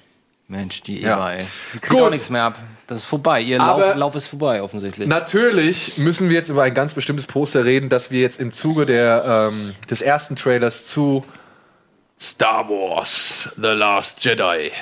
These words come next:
Speaker 1: Ist das ein neues, oder? Das ist, das ist nicht der, den wir kennen. Das ist ja Kylo, ne?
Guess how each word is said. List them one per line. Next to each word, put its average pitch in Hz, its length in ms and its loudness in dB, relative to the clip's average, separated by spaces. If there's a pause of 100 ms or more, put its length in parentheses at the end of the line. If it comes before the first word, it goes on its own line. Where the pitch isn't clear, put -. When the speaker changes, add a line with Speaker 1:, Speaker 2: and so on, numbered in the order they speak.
(140)
Speaker 1:
Ist - 140 -10
das 135 120 -6
ein 113 120 -4
neues, 131 460 -4
oder? 107 180 -6
Das 170 160 -10
ist, 127 340 -8 (120)
das 131 140 -8
ist 143 140 -6
nicht 151 240 -6
der, 170 160 0
den 165 180 -4
wir 170 100 -4
kennen. 160 280 -4
Das 110 160 -6
ist 131 80 -8
ja 117 100 -4
Kylo, 117 500 -4
ne? 143 200 -6